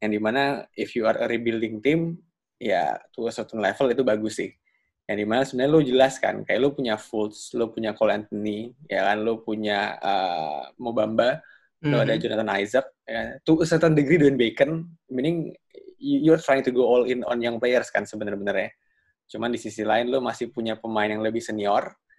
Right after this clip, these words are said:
Speaker 1: yang di tempat di mana ya kondisi mereka nanggung lah gitu. Kalau misalnya ini bisa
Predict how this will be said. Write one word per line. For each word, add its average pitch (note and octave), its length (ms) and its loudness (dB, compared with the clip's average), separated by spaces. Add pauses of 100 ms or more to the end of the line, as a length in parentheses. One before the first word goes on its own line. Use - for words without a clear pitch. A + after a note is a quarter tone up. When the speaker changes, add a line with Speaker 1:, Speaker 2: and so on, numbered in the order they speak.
(360)
Speaker 1:
yang A2 160 0
di G#2+ 140 -6
tempat C#3+ 240 -2
di A#2+ 80 -2
mana A#2 480 -2
ya G#2+ 180 0
kondisi A2+ 320 -6
mereka A2+ 220 -4
nanggung B2+ 320 2
lah A#2+ 100 4
gitu. G#2 320 -4
Kalau G#2 220 2
misalnya G#2+ 260 -2
ini A2+ 160 -4
bisa A#2 220 -6